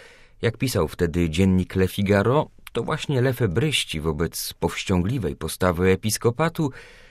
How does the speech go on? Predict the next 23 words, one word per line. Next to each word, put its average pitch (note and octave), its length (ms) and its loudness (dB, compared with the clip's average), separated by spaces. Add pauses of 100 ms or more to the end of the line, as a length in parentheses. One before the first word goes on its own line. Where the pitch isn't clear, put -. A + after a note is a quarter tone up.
stali G3+ 360 -2
się - 120 -6
wówczas D#3+ 540 -2
medialnym C#3+ 720 2
wizerunkiem A#2+ 720 2
Kościoła B2+ 640 0
katolickiego D#2+ 760 -4
we C#2 120 -4
Francji. - 580 -10 (1160)
Jak F#2 120 -2
przyznaje F#2+ 440 2
jednak E2+ 580 -2
katolicki F#2 560 -4
dziennik E2+ 480 0
La F2+ 180 2
Croix, G2+ 580 -2 (140)
lefebryści C3+ 800 -2
nie A#2 180 6
mają A2 480 0
wpływu G2+ 540 -2
na F#2 180 2
wielką E2+ 440 0
politykę. F#2 760 -4